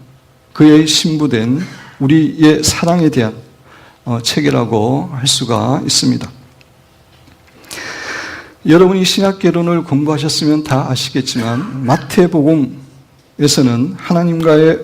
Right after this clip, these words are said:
와 우리와의 관계를 왕과, 어, 종으로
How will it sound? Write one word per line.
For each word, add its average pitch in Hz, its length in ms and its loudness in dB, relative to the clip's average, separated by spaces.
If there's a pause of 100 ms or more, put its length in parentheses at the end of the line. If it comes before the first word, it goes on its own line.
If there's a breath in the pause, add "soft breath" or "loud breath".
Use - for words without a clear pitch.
와 147 200 4
우리와의 151 460 4
관계를 135 640 2 (680 loud breath)
왕과, 151 600 2 (180)
어, 123 200 -4
종으로 139 640 2